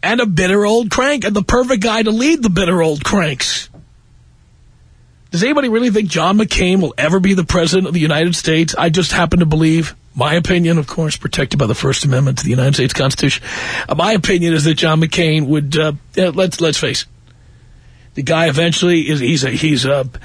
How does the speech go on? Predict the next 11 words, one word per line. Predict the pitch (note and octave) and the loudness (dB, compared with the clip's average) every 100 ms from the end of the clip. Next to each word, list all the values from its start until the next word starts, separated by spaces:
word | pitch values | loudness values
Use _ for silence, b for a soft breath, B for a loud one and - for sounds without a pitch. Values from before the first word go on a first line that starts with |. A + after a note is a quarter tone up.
| B B | B B
he's | - D#3+ | -2 0
a | D#3+ | 2
powder | - G#3+ G#3+ D#3+ | 2 0 2 0
keg. | - G#2 G#2 | -2 -2 -2
Eventually | A#2 F3+ F#3 G3+ | 0 0 2 2
he | |
would | F#3 D3+ | 2 0
do | D#3+ | 0
something | F3 E3+ D#3 D3+ | 0 0 -2 -2
completely | D3 C3 G3+ G#3+ G3 | 0 2 2 2 2
irresponsible. | F3+ D#3 - D#3 C#3 - C3 D#3 | 2 0 0 0 0 -2 -4 -6